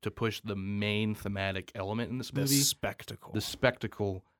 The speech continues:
Speaker 1: a morbid curiosity, things that, that, that are not good, things, things that
Speaker 2: Like,
Speaker 1: are
Speaker 2: he's got, like,
Speaker 1: negative.
Speaker 2: in this room, he's got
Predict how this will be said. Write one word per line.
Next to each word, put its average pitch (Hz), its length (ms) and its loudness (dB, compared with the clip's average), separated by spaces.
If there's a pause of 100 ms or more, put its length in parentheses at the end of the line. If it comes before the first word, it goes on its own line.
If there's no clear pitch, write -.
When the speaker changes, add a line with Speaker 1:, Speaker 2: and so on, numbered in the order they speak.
(140)
Speaker 1:
a 101 80 0
morbid 117 500 4
curiosity, 101 920 0 (500)
things 127 320 2
that, 123 300 4
that, 110 300 6 (180)
that 104 260 2
are 98 220 2
not 98 420 4 (160)
good, 104 400 0
things, 107 380 -2 (120)
things 104 340 -6
that 107 120 2
Speaker 2:
Like, 170 140 6
Speaker 1:
are 95 60 4
Speaker 2:
he's 98 120 4
got, 220 240 6
like, 156 280 4
Speaker 1:
negative. 123 520 2
Speaker 2:
in 190 160 8
this 185 240 4
room, 151 260 4
he's 139 180 -2
got 151 280 4